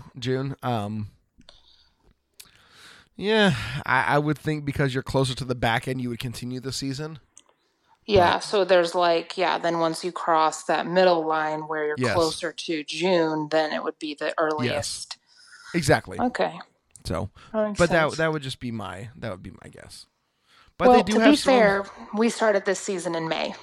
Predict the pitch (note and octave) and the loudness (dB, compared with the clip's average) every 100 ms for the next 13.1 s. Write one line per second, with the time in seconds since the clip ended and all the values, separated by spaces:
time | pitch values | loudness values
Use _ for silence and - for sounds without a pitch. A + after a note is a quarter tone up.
0 | - - C#3+ D#3 F3 - C#3+ D3+ - - | -14 -2 2 4 2 0 -2 -4 -10 -8
1 | A2 C#3+ - B2 C3+ - - _ - F#2+ | -4 -4 -4 -4 -4 -8 -20 _ -12 -8
2 | F2+ F#2 F3+ - _ _ _ _ _ _ | -6 -6 -8 -10 _ _ _ _ _ _
3 | _ - A#2+ A#2+ A#2 A#2 A#2+ A#2+ - A#2+ | _ -6 0 2 2 2 0 -2 -6 -2
4 | A#2+ A2 A#2+ - - - _ _ _ A#2 | -2 -2 -4 -8 -14 -18 _ _ _ -2
5 | B2 B2+ B2+ C3+ A#2+ C3 B2 - - A2+ | -2 -2 -2 -2 -2 -2 -4 -6 -6 -4
6 | - B2+ G#2 A#2 C#3 - _ - - - | -6 -6 -6 -4 -6 -10 _ -20 -20 -10
7 | A#2 B2+ A2+ B2 C3 A#2 - - A2+ G#2 | -6 -4 -4 -4 -4 -8 -12 -8 -6 -2
8 | A2+ C3 C3 - A#2+ - B2 B2 B2+ C3+ | 0 0 -2 -6 -10 -6 -4 -4 -4 -4
9 | C3 A#2 A#2 A#2 A#2+ C3+ B2+ A2+ A#2 A#2+ | -6 -6 -6 -6 -6 -6 -8 -8 -8 -8
10 | B2+ A#2+ A2 C3+ C3+ G#2+ - B2+ A#2 F#2 | -8 -8 -8 -8 -8 -8 -8 -6 -6 -6
11 | G#2 G#2 A2+ A2 A2+ A#2 - D#3+ F#2 F#2+ | -10 -10 -8 -6 -6 -6 -6 -6 -8 -14
12 | _ _ _ _ _ _ _ - F#2 F2+ | _ _ _ _ _ _ _ -12 -8 -6